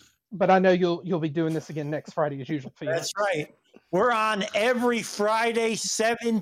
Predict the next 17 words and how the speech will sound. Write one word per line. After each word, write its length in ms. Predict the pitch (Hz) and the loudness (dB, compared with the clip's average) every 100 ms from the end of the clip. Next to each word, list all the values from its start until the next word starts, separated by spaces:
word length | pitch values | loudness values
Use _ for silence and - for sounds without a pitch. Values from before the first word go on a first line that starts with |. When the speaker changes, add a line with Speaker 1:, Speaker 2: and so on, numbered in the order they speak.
| - | -4
Speaker 2:
P 360 | - 220 220 180 | -2 2 2 0
M 420 | 147 127 131 135 _ _ - _ _ - | -2 -2 -4 -6 _ _ -20 _ _ -2
Eastern 420 | 190 196 - 147 | -2 -2 -2 -2
Standard 480 | - - 127 110 104 | -2 -4 -4 -4 -4
Time. 260 | 120 104 78 - - - | -6 -6 -10 -16 -8 -6
If 180 | 160 | -2
you're 120 | 180 160 | 0 0
new 260 | 175 254 | 2 0
to 160 | 247 220 | 0 -2
the 120 | 226 | -2
show, 460 | - - 240 226 180 | -4 -2 0 2 0
follow 640 | - - 254 277 269 214 | -4 -2 0 2 2 2
us. 420 | 143 107 - - - _ _ _ _ - | 0 -2 -6 -10 -12 _ _ _ _ -8
Okay, 380 | 127 - 135 156 | -8 -4 -4 -4
people? 540 | - 180 175 - - _ _ _ _ | -2 -4 -2 -8 -8 _ _ _ _
Follow 420 | - 139 143 - | -6 -6 -6 -10
us. 360 | - - - | -12 -10 -12